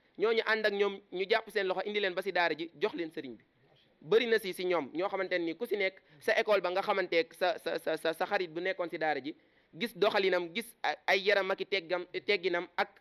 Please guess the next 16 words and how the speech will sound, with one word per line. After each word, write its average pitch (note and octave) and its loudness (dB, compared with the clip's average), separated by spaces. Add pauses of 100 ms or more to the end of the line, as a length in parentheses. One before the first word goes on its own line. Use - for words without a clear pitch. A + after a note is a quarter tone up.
(100)
xam-xam G#3+ -2
bi F3+ -10
sëriñ G3 -2
bi F3 -6
def F3+ -2
ci F3+ -8
moom, D#3+ -2 (340)
nga F#3 2
bàyyi G#3 6
fa F#3 4
lépp G3+ 2
dikk F#3 -6
ànd E3 -2
ak C#3+ -4
moom. B2 -8 (460)
Waaw. B2 -6